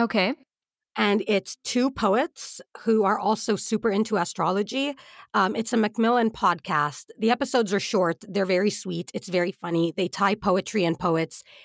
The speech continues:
Speaker 2: into astrology and the, the occult.
Speaker 1: Oh, I like
Speaker 2: So
Speaker 1: that.
Speaker 2: it's, it's a right up my alley. I love it.
Speaker 1: Um, I listen to an astrology podcast called Astrology Today,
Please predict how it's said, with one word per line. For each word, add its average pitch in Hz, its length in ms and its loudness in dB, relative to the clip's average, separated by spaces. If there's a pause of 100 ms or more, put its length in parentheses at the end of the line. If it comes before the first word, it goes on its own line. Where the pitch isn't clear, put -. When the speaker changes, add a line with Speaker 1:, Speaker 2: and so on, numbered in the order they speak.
(160)
Speaker 2:
into 190 480 -2
astrology 165 560 -4
and 151 120 -6
the, 165 260 -8
the 175 160 -10
occult. 165 300 -8
Speaker 1:
Oh, 403 40 2
I 381 60 2
like 415 160 2
Speaker 2:
So 160 100 -4
Speaker 1:
that. 185 200 0
Speaker 2:
it's, - 100 -14 (460)
it's 277 180 0
a 254 80 2
right 240 420 2
up 226 160 -4
my 214 200 0
alley. 196 420 -8 (100)
I 214 60 -6
love 208 320 -4
it. 180 160 -20 (220)
Speaker 1:
Um, 226 340 0
I 247 160 0
listen 302 440 -4
to 208 140 -4
an 190 120 -2
astrology 180 520 -4
podcast 175 840 -6
called 170 300 -4
Astrology 175 720 -6
Today, 214 540 -4